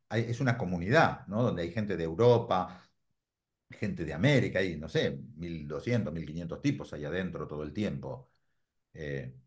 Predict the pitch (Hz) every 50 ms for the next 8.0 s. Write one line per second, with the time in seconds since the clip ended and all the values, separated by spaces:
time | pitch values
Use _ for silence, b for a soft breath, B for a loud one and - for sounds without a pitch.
0 | _ _ - 78 82 82 - 82 80 87 87 - 82 80 80 90 110 113 101 95
1 | 85 - - 85 87 82 - - 120 127 127 123 - - - - 76 87 107 113
2 | 110 101 92 82 - 82 78 85 82 80 80 - 78 87 110 117 98 87 80 -
3 | 82 78 87 87 82 82 - 82 82 95 143 160 - 85 80 - - 92 90 101
4 | 107 110 92 82 85 82 78 80 80 80 101 113 110 - 87 80 73 71 67 64
5 | - - - _ _ _ _ _ _ 113 113 110 104 90 - 156 123 - - -
6 | - _ _ _ _ _ _ 71 76 78 71 69 71 78 87 95 92 82 80 67
7 | 67 67 - 82 85 85 82 - - 67 - 120 123 110 87 71 67 65 62 -